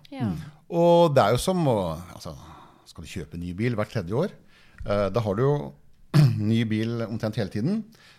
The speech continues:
Speaker 2: Men det koster mye mer å ha en ny bil enn å ha en brukt bil. Sånn at når tre år er gått, og den, den med leasingavtale må gå inn på en ny avtale, mens den som har kjøpt bilen selv, bare fortsetter å ha de tre nye år da. Eh, mye av verditapet er borte.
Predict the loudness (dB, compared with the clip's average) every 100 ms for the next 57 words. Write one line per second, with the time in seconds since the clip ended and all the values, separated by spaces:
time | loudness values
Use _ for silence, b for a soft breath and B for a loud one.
0 | b -6 -4 -4 -6 -6 -2 0 4 6
1 | 6 4 2 2 0 -2 -2 -2 -4 0
2 | 0 0 -2 -2 -4 -6 -10 -4 -2 -2
3 | -8 B B -8 -4 -2 0 0 -2 0
4 | 2 2 4 2 2 -12 -4 -4 -2 -2
5 | -2 -2 0 0 0 -2 -2 0 2 2
6 | 2 2 0 0 -2 -2 -2 -2 0 -2
7 | -2 0 2 0 -4 B B B -2 -2
8 | -2 -4 -2 0 2 2 2 -2 -2 -4
9 | 0 0 4 4 4 -2 -6 -6 -2 -2
10 | -2 0 2 2 2 2 2 -2 B B
11 | B B -12 -8 -6 -8 -10 -6 -2 0
12 | 2 2 2 -2 -2 0 0 -2 -4 0
13 | 2